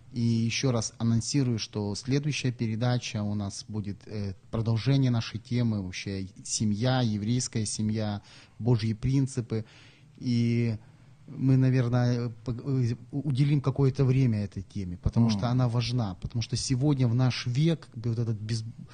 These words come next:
Speaker 1: не то, что он безбожный, вот этот такой страшный, скорости, этот, нам нужно
Speaker 2: Быстрый.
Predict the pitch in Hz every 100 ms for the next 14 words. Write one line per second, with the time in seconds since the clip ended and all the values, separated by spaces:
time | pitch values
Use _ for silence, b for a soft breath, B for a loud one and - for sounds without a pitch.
0 | b b 165 214 208 143 123 120 117 120
1 | 127 104 104 107 113 110 - 135 120 b
2 | b b b b - - - - - -
3 | 151 151 131 - 101 98 - - 151 131
4 | 117 - 120 123 127 - - 123 120 131
5 | 123 160 - - 113